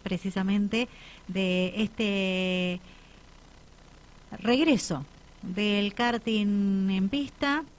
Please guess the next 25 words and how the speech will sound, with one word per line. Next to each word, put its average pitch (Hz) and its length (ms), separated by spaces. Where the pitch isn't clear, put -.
el 185 200
campeonato 202 500
mendocino, 269 760
es 196 160
el 208 140
torneo 208 560
Clausura 214 960
veinte 214 560
veintidós. 220 720
Hay 196 580
muchas 214 540
expectativas, 269 960
se 190 160
palmi-, 190 520
palpita 214 800
un 196 540
excelente 240 580
fin 220 300
de 214 80
semana, 240 520
el 180 80
que 185 120
se 190 100
aproxima, 277 640
veintitrés, 196 680